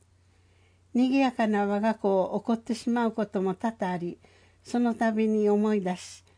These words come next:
心を改めていることがあります。それは、子供は自分のものではなく、神様からの預かり物ということです。私たちは育てる役目をいただき、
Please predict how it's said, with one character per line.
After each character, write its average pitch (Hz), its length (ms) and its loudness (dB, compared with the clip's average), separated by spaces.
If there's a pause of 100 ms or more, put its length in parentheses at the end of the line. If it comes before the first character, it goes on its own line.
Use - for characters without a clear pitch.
(260)
心 247 380 2
を 220 40 4
改 226 440 2
め 226 160 2
て 202 140 -2
い 202 100 2
る 196 80 -4
こ 190 160 -4
と 202 120 -2
が 190 160 -2
あ 165 60 -4
り 151 140 -6
ま 165 160 -6
す。 - 240 -20 (320)
そ - 180 -6
れ 233 160 0
は、 226 240 0 (640)
子 240 160 2
供 254 280 4
は 240 200 4
自 247 200 0
分 277 240 6
の 277 100 4
も 262 140 4
の 214 160 2
で 180 140 2
は 175 140 2
な 185 160 2
く、 - 380 -12
神 262 260 0
様 180 300 0
か 175 160 -2
ら 170 100 0
の 170 200 0
預 180 220 -6
か 208 120 2
り 202 120 2
物 190 400 2 (400)
と 285 120 2
い 247 140 2
う 226 80 0
こ 214 160 -4
と 143 160 -8
で 139 160 -12
す。 - 180 -18 (720)
私 247 340 -2
た 220 160 0
ち - 160 -4
は 180 260 0
育 240 360 0
て 240 160 0
る 233 140 0
役 240 280 0
目 220 160 4
を 185 160 2
い 180 60 -4
た 202 160 2
だ 202 180 -2
き、 - 180 -20